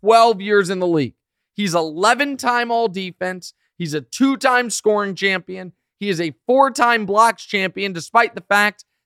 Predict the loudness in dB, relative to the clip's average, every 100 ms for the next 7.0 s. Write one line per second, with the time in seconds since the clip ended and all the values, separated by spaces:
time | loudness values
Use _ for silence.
0 | 0 2 2 0 0 0 2 2 2 _
1 | 0 2 2 -2 -6 -4 -6 0 2 2
2 | 0 -6 -6 -4 -4 -4 -10 _ _ _
3 | 0 4 4 2 -6 -4 -2 0 -2 -4
4 | -8 -10 -2 2 2 0 -2 _ _ _
5 | _ _ -8 0 0 2 2 0 0 0
6 | 0 -2 -2 0 0 -2 -6 -6 -6 -8